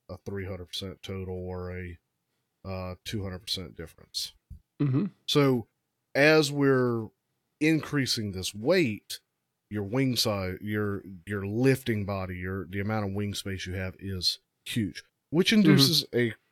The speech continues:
Speaker 1: ton more drag, but a ton more lift.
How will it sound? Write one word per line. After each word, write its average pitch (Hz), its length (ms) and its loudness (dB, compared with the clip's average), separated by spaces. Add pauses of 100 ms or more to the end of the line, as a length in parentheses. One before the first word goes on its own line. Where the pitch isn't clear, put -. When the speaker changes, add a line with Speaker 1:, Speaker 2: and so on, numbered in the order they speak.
(680)
Speaker 1:
ton 190 640 4
more 117 240 6
drag, 104 580 4 (1600)
but 120 120 4
a 107 60 2
ton 120 340 0
more 98 460 0 (380)
lift. 107 580 -2